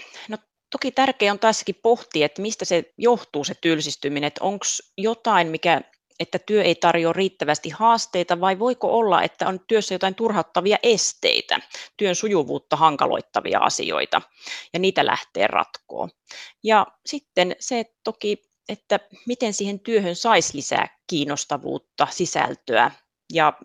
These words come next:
onko myös ihan tämmöisiin käytännön ratkaisuihin työkierto, uudet projektit, uudet vastuut,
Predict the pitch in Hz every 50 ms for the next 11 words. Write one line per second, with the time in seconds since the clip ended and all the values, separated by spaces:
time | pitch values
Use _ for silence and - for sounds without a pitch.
0 | - _ - - 165 156 143 143 143 151 160 - - 185 180 175 - 185 190 190
1 | - 208 196 190 226 220 202 170 156 147 143 139 139 139 - - - 160 - -
2 | 151 151 147 147 - - 165 160 147 147 - - 165 151 143 143 143 - _ 147
3 | 143 - 156 156 151 151 151 - _ - 156 160 147 143 143 143 - _ - 151
4 | - - 156 151 147 151 - - - 151 147 - - - - - - - -